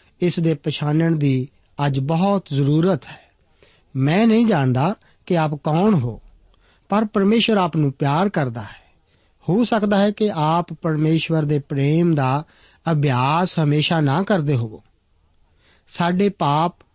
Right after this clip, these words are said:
ਸਾਡੇ ਅਤੇ ਪਰਮੇਸ਼ਵਰ ਦੇ ਵਿਚਕਾਰ ਇੱਕ ਦੀਵਾਰ ਖੜੀ ਕਰ ਦਿੰਦੇ ਹਨ,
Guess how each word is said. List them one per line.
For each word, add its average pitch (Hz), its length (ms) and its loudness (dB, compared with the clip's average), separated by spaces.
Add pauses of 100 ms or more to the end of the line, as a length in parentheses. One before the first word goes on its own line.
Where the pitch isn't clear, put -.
(260)
ਸਾਡੇ 160 480 0
ਅਤੇ 165 280 -4
ਪਰਮੇਸ਼ਵਰ 156 480 -2
ਦੇ 147 200 -2
ਵਿਚਕਾਰ 131 600 -2 (480)
ਇੱਕ 160 200 -2
ਦੀਵਾਰ 143 720 0
ਖੜੀ 196 280 0
ਕਰ 156 180 -2
ਦਿੰਦੇ 113 340 -10
ਹਨ, - 160 -20